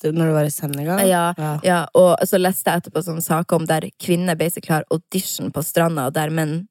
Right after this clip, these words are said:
Speaker 2: unge menn står og tar pushups og sånn. Og bare, «Hvem skal jeg velge da til å ta med meg tilbake til Tyskland, eller hvor den da kommer fra?»
Speaker 1: <laughs>
Speaker 2: Jeg føler at det er veldig tysk.
Speaker 1: Iconic!
Speaker 2: Men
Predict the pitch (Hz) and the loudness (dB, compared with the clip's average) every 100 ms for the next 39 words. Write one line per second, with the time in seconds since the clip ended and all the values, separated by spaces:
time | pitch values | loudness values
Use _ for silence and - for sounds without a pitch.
0 | - 170 165 156 156 160 - 165 165 - | -6 -2 0 -2 -4 -6 -8 -8 -8 -4
1 | 160 - - - - - - - 190 - | -6 -4 -4 -4 -6 -10 -6 -4 -6 -10
2 | - - - _ - 175 180 170 165 82 | -14 -20 -20 _ -4 -2 -2 -2 -4 -6
3 | 190 - 180 180 - 170 170 165 160 165 | -6 -4 -6 -6 -6 -6 -6 -4 -4 -6
4 | 175 175 180 175 180 - 170 170 165 170 | -6 -4 -4 -4 -6 -2 -2 0 -2 -4
5 | - 175 - 170 170 - 160 - 156 156 | 0 0 0 -2 -2 -6 -6 -2 -2 -2
6 | 156 - 302 220 160 165 175 370 - - | -6 4 6 6 4 0 4 4 4 0
7 | - - - 262 226 233 254 240 208 202 | 0 -2 0 2 4 6 6 6 6 4
8 | 190 - 196 240 262 - 311 311 294 311 | 4 2 4 4 4 2 4 4 2 2
9 | 381 427 427 - - - 320 | 4 4 2 0 -4 2 4